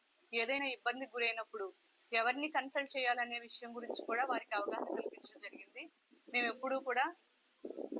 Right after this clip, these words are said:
లీగల్ సర్వీసెస్ అథారిటీ నుంచి కానీ, కోర్టు నుండి కానీ, అదేవిధంగా ప్రభుత్వం నుంచి వారికి అందాల్సిన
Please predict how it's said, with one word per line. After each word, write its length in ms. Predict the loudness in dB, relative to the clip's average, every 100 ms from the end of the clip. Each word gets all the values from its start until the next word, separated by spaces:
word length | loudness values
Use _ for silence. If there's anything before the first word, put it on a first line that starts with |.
| -8 _ _ -4
లీగల్ 240 | 0 2
సర్వీసెస్ 480 | 2 2 0 0 0
అథారిటీ 400 | 0 0 0 -4
నుంచి 280 | -8 -2 2
కానీ, 340 | 4 2 -2 -8 _ _ _ 2
కోర్టు 280 | 4 4 0
నుండి 300 | -4 -4 -2
కానీ, 340 | 0 -2 -6 -16 -20 _ _ 0
అదేవిధంగా 420 | 4 4 2 0
ప్రభుత్వం 520 | 0 0 0 -2 -2
నుంచి 280 | 0 0 2
వారికి 320 | 2 2 0
అందాల్సిన 600 | -2 4 4 4 0 -2